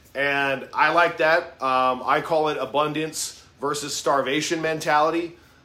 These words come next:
Um, but it, it's essentially the same concept. So let's break it down. Because if you know me, like,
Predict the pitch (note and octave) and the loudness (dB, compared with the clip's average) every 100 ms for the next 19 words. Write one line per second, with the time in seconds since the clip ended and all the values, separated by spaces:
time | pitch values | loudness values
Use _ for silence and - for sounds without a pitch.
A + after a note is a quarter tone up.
0 | - C3 C3 B2+ A2 G#2+ - - - D#3+ | -6 0 0 0 -2 -8 -16 -14 0 0
1 | D#3 E3+ F3 F3+ E3 - A3+ B3+ - G#3 | 2 -2 -2 -4 -4 2 4 4 4 6
2 | F3 D#3+ - - _ - G3+ E3+ C#3+ B2 | 6 2 -6 -20 _ -14 -4 0 0 0
3 | B2 F#2 - - - _ _ _ _ _ | -4 -4 -12 -16 -18 _ _ _ _ _
4 | _ _ _ _ _ _ _ _ - - | _ _ _ _ _ _ _ _ -6 4
5 | F#3 F#3+ - - - - - - - _ | 6 6 2 -12 -20 -20 -20 -20 -20 _
6 | _ _ _ - - E3 E3 D3+ F3 F3 | _ _ _ -12 -4 -2 0 4 4 4
7 | D#3 D3 C3+ F2+ D#2 A#2+ C#3 E3 F3 F3+ | -2 -2 -2 -4 -8 -10 -4 0 0 -2
8 | G3 G#3 G3 F#3+ F#3 F3+ D3+ C#3+ C#3 | 2 4 6 4 0 -2 -2 -4 -4